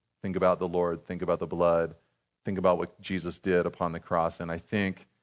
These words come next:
that the New Testament teaches us that that is what the Holy Spirit is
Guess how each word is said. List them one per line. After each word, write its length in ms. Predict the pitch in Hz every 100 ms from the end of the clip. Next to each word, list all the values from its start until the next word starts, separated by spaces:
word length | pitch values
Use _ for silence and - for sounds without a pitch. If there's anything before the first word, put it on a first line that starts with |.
| _ _ _ _
that 100 | -
the 260 | 87 82 -
New 180 | 104 104
Testament 480 | 113 104 - 90 -
teaches 360 | 127 110 95
us 200 | 95 95
that 120 | 95
that 240 | 82 98 92
is 180 | 101 90
what 140 | 101
the 100 | 95
Holy 280 | 92 104 101
Spirit 400 | - 107 104 95
is 160 | 92